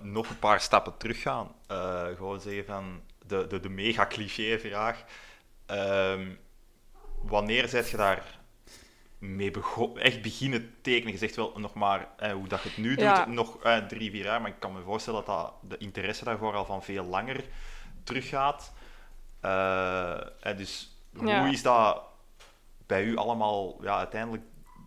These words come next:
Speaker 1: die passie voor het tekenen begonnen?
Speaker 2: Wel, op zich is dat er altijd geweest, zo, eh, zolang ik weet, hè. Dus zel-, het, in mijn tienerjaren sowieso al wel. Het ding is, ik had vooral veel interesse voor kunst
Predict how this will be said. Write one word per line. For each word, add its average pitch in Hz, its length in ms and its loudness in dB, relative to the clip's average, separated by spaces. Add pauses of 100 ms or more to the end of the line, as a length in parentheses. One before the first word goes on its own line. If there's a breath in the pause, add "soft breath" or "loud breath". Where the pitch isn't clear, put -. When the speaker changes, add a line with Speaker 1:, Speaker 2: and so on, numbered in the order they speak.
(460)
Speaker 1:
die 107 160 -8
passie 127 300 2
voor 107 120 2
het 104 160 -6
tekenen 110 340 -2
begonnen? 95 540 -4 (1300 loud breath)
Speaker 2:
Wel, 240 140 8
op - 120 -2
zich 269 160 4
is 262 60 4
dat 254 140 4
er 208 100 4
altijd 214 440 6
geweest, - 640 0 (200 loud breath)
zo, 180 200 4
eh, 160 200 4 (100)
zolang 180 280 6
ik 165 140 0
weet, - 240 0
hè. 180 140 4
Dus 185 360 -2 (260)
zel-, 175 480 0
het, 185 140 -2 (140)
in 214 140 -2
mijn 170 140 -2
tienerjaren 170 920 4
sowieso 175 420 2
al 170 180 6
wel. 208 260 6 (300 loud breath)
Het - 240 -16
ding 220 180 6
is, 226 240 2
ik - 160 -6
had - 340 2
vooral 196 380 4
veel 196 200 4
interesse 196 460 0
voor 175 360 -2 (320)
kunst - 640 0